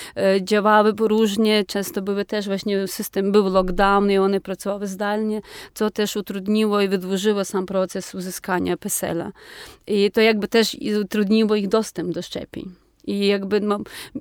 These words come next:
e, oprócz tego jest ważne powiedzieć, że, no, no, jest potrzebna też kampania informacyjna, taka promocyjna, proszczepionkowa, bo, no, w Ukrainie przed jeszcze jakby w,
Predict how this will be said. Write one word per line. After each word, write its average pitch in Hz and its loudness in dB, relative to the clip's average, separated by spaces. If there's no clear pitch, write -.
e, 202 0
oprócz 214 2
tego 202 -2
jest 214 -2
ważne 208 0
powiedzieć, 208 -2
że, 208 0
no, 208 0
no, 208 2
jest 220 2
potrzebna 202 -2
też - -8
kampania 202 2
informacyjna, 196 -2
taka 190 -8
promocyjna, 202 -4
proszczepionkowa, 196 -2
bo, 214 4
no, 220 2
w 214 2
Ukrainie 226 4
przed 226 2
jeszcze 214 2
jakby 202 0
w, - -20